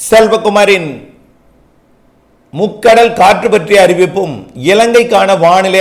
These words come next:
ஆய்வறிக்கையும். இரண்டாயிரத்தி இருபத்தி ஐந்து ஜனவரி இருபத்தி ஏழு திங்கட்கிழமை அதிகாலை நிலவர ஆய்வறிக்கை. முதலிலே முக்கடல் காற்று பற்றிய அறிவிப்பு, அதிகாரப்பூர்வ முக்கடல் காற்று பற்றிய அறிவிப்பிற்கு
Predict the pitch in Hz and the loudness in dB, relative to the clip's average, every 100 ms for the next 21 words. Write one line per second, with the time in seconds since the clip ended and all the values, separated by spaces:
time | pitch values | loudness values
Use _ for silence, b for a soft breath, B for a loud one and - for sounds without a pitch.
0 | 170 170 170 156 151 127 107 - - _ | 2 2 0 -2 -4 -6 -8 -14 -20 _
1 | _ _ _ _ _ _ _ _ _ _ | _ _ _ _ _ _ _ _ _ _
2 | _ _ _ _ 120 185 226 233 233 233 | _ _ _ _ -2 0 2 4 4 2
3 | 226 202 202 214 220 202 196 196 220 170 | 0 -2 0 2 2 0 0 -2 -6 0
4 | 180 208 220 214 180 196 202 - 170 143 | 0 2 0 0 0 0 0 -2 -6 -6
5 | 135 131 185 208 170 117 - - _ _ | -6 -2 2 4 2 0 -6 -20 _ _
6 | _ 208 226 247 - 196 170 147 - 160 | _ -6 0 2 2 0 0 -4 -2 -2
7 | 190 233 226 208 180 175 170 165 170 160 | 0 2 2 2 0 0 2 2 2 0
8 | 156 175 185 170 - - 127 160 190 180 | 0 0 -2 -4 -16 -14 -8 -4 -2 0
9 | 185 175 117 - - - 113 139 165 196 | 4 4 2 -2 -8 -18 -8 -6 -4 0
10 | 185 185 156 160 - 160 156 160 151 147 | 2 0 0 0 0 -2 -2 0 0 0
11 | 143 139 180 190 - 156 196 214 208 202 | -2 -4 -6 -4 -2 -2 0 2 2 0
12 | 208 208 190 170 190 185 180 170 160 165 | -2 -2 -2 -4 -2 -2 0 0 0 -4
13 | 151 165 156 156 156 139 185 | 0 0 0 -4 -6 -6 -2